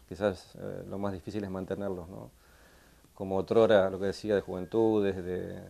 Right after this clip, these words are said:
del centro guitarrístico y todo, que, en lo cual todos transitamos por ese ciclo de conciertos y fue el fogueo para mucha gente,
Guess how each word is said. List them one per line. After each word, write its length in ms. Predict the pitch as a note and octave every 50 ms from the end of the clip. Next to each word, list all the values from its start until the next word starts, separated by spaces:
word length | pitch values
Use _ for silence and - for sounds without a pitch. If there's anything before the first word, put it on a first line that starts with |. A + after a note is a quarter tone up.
| F#2 F2+
del 120 | F#2+ F#2 E2+
centro 220 | - G2+ F#2+ F#2+
guitarrístico 640 | F#2 F2 - F2+ F#2 G2+ A2 A2 G2+ - G2 F2 F#2
y 40 | E2+
todo, 180 | E2+ G#2 G2
que, 100 | G2 G2 F#2+
en 100 | F#2+ F#2+ - - - - - - _ - - - - -
lo 120 | - F#2+ F2
cual 240 | - G2+ G2 F2
todos 180 | - A2+ G#2+ -
transitamos 560 | - G2+ F#2+ - G#2 F2+ - A2 A2+ G#2+ -
por 160 | - G2 G2
ese 120 | F#2+ G#2 F#2+
ciclo 280 | - A2 F#2+ - G#2
de 100 | G2 G2
conciertos 540 | F2+ G2 F#2+ - - G#2+ G#2+ G#2 - A#2+ A#2
y 60 | G2+
fue 180 | - - - G#2
el 60 | G2+
fogueo 480 | - - F#2+ G2 A2 B2 B2+ A2 G2 -
para 240 | - G2 F2+ F2+ F#2
mucha 200 | G2+ F#2+ - -
gente, 300 | - A2+ G#2 E2+ -